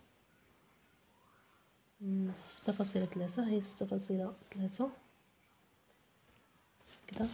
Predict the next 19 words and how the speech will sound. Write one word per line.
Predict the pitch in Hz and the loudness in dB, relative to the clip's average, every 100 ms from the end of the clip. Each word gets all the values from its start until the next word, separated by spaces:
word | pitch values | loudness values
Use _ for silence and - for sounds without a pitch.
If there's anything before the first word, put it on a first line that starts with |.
| - - - - - - - _ _ - - - - - - - - - - - - - - - - - - - - - - - - - 220 | -4 -10 -14 -20 -20 -20 -20 _ _ 0 2 2 -2 -8 -12 -12 -12 -16 -10 -8 -8 -12 -14 -6 -6 -6 -18 -20 -20 -20 -20 -20 -20 2 4
دابا | 196 | 6
حنا | 214 202 202 | 8 10 10
يخرج | 202 214 202 196 | 10 10 10 12
لنا | 196 196 208 | 12 12 12
هادشي، | - 269 | 12 12
يخرج | 233 226 208 202 | 12 10 8 10
لنا | 202 | 12
الكاش، | 196 196 302 330 - | 10 10 12 12 12
ويخرج | 254 247 226 - 233 | 10 10 8 10 10
لنا | 254 | 12
كذلك | 254 214 247 320 | 10 12 12 10
حتى | - 285 | 6 6
داك | 262 - | 6 8
المثلث | 269 254 247 254 254 262 262 | 12 12 12 10 10 10 12
اللي | 254 | 10
كيكون | 254 247 240 | 8 10 10
هنا | 220 285 | 10 8
وحتى | - 269 | 6 8
هذا. | 220 180 | 10 8